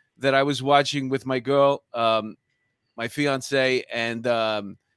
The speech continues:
we got enthrall-, we got into that f-, freaking thing. We didn't know it was gonna end.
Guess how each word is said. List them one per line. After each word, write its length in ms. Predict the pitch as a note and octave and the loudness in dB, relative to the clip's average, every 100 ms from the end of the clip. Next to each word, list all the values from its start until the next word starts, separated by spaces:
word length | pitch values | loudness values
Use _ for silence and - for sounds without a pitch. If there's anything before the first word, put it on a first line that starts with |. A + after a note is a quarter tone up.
| _ _ _ _ - | _ _ _ _ -2
we 180 | D3+ | -2
got 220 | C#3+ C#3+ C3 | 6 4 4
enthrall-, 500 | A#2+ - D3 D3+ C3+ | -4 0 2 2 0
we 160 | D#3 | 0
got 200 | D3+ B2 B2 | 2 0 -2
into 300 | D3+ D3 C3+ | -6 -2 2
that 260 | C3+ B2+ | 2 0
f-, 200 | - - - - | -6 -20 -20 -8
freaking 300 | D3+ C3 A#2+ | -6 -6 -4
thing. 220 | D3 C3+ | -4 -2
We 100 | C#3 | -2
didn't 140 | C#3+ | -2
know 160 | C#3 C3+ | 0 0
it 40 | |
was 140 | B2 A#2+ | -2 -4
gonna 200 | C3 A#2+ | -4 -2
end. 360 | B2 C3 B2 | -4 -6 -8